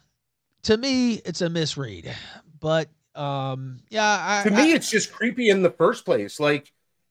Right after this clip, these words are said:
Speaker 2: if you really do believe that in the end of days,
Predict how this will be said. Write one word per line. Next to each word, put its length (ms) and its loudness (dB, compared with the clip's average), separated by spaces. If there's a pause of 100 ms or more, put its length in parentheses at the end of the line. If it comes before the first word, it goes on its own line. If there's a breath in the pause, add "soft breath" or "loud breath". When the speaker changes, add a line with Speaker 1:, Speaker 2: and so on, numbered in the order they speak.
Speaker 2:
if 200 6
you 240 4
really 300 2
do 180 -4
believe 520 -2
that 180 6
in 140 2
the 160 0
end 220 0
of 140 -6
days, 560 0